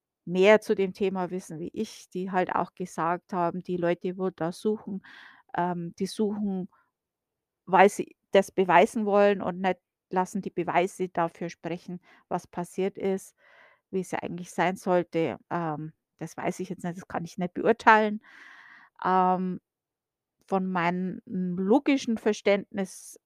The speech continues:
ähm, wenn man jetzt bloß Sachen findet, die, die, äh,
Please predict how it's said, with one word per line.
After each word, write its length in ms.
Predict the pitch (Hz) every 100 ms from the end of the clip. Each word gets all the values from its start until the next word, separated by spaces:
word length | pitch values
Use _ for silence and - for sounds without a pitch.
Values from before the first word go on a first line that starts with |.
| _
ähm, 440 | 175 175 175 170 - _ _ _
wenn 120 | 185 190
man 140 | 190
jetzt 340 | 190 190 - -
bloß 540 | 180 175 170 - - _ _ _ _ _ _ _ _ _ _ _ _
Sachen 600 | - - 208 - 254 269
findet, 760 | - 240 240 269 285 - - _ _ _ _ _ _ _ _ _
die, 260 | 208 208 208
die, 180 | 202 180
äh, 120 | -